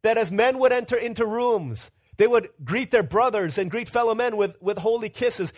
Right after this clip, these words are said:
And they began to spread rumors that these Christians are very weird. Not only,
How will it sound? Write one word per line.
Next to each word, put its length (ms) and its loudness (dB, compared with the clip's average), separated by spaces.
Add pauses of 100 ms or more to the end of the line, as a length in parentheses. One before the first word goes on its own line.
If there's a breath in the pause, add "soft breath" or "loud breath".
(100)
And 120 2
they 160 2 (120)
began 340 0
to 60 -4
spread 320 -2
rumors 320 -4
that 120 -4
these 160 -10
Christians 440 -6
are 60 0
very 220 -2
weird. 480 -2 (160 loud breath)
Not 240 2
only, 460 0